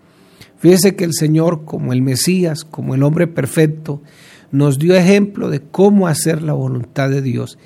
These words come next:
y cómo vivir para Dios en todo el sentido de la palabra. Incluso el Señor dice, "Mi comida es que yo haga la voluntad de mi Padre". La vida cristiana, sin duda, es una vida maravillosa.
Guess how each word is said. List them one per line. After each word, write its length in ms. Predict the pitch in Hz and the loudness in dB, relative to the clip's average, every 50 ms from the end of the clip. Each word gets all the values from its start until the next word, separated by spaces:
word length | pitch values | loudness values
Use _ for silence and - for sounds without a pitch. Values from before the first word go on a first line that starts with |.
| _ _ | _ _
y 120 | - 135 120 | -10 -10 -8
cómo 400 | - - 160 165 165 170 160 147 | -4 -2 -2 0 0 0 -2 -2
vivir 380 | 139 135 131 143 147 143 139 | -2 -2 -2 -2 -2 -4 -6
para 300 | - - 131 117 107 110 | -8 -8 -8 -6 -6 -6
Dios 460 | 120 123 127 147 147 135 117 - - _ - _ _ _ _ _ _ _ _ _ _ - | -4 -2 -2 0 0 -2 -4 -8 -14 _ -20 _ _ _ _ _ _ _ _ _ _ -8
en 160 | - 123 120 | -6 -6 -6
todo 340 | 120 - - 160 170 175 180 | -2 0 2 4 4 4 2
el 80 | 170 | 0
sentido 680 | 156 - - 139 127 107 - - 175 180 185 180 160 143 | -2 -4 -6 -8 -8 -8 -6 -2 0 0 0 0 -2 -2
de 100 | 131 120 | -4 -4
la 160 | 120 117 - | -6 -6 -8
palabra. 460 | - 110 107 107 101 98 104 - _ _ _ _ _ - | -8 -10 -8 -8 -10 -10 -14 -18 _ _ _ _ _ -12
Incluso 440 | - 120 123 - 170 170 156 175 190 | -10 -10 -4 -2 0 0 2 2 2
el 80 | 185 - | 0 0
Señor 600 | - - 143 143 156 160 170 185 196 196 185 - - - - - - _ | 0 0 2 2 4 4 4 4 2 2 -2 -8 -14 -20 -20 -20 -16 _
dice, 300 | - 147 156 151 - 180 | -2 0 0 2 2 2
"Mi 180 | 175 175 170 156 | 2 2 0 0
comida 560 | 165 - 170 156 151 156 185 214 226 226 214 | -2 -2 0 0 2 2 2 2 4 4 2
es 140 | 208 196 - | 2 0 -2
que 160 | - - 185 | -4 -6 -2
yo 160 | 151 185 190 | 2 2 4
haga 180 | 196 202 190 185 | 4 4 2 2
la 120 | 170 156 | 2 2
voluntad 520 | 143 139 139 131 131 131 - - - 143 143 | 2 0 -2 -2 -4 -6 -6 -4 -2 -2 0
de 80 | 139 | 0
mi 140 | 139 135 127 | -2 -4 -6
Padre". 420 | 123 - 127 107 92 92 98 - - _ _ _ _ _ _ - - - - _ - | -8 -8 -10 -10 -10 -12 -16 -20 -20 _ _ _ _ _ _ -20 -20 -20 -20 _ 0
La 160 | 131 135 151 | 2 4 6
vida 300 | 160 180 190 208 214 208 | 6 6 4 4 2 0
cristiana, 800 | - 190 175 160 156 - - 190 190 190 202 208 208 214 214 - - - _ | 0 0 0 0 -2 0 0 2 2 4 4 4 2 2 0 -4 -10 -20 _
sin 340 | - - - 143 139 143 151 | -10 -6 -2 -2 0 0 2
duda, 260 | 165 180 196 202 196 | 4 4 6 6 4
es 120 | 180 143 | 2 0
una 160 | 175 175 170 170 | 0 0 2 2
vida 220 | 170 175 175 170 | 4 4 4 2
maravillosa. 800 | 165 151 143 135 131 131 135 147 180 180 190 175 - 196 208 | 2 2 2 2 2 0 0 2 2 2 2 2 0 -4 -6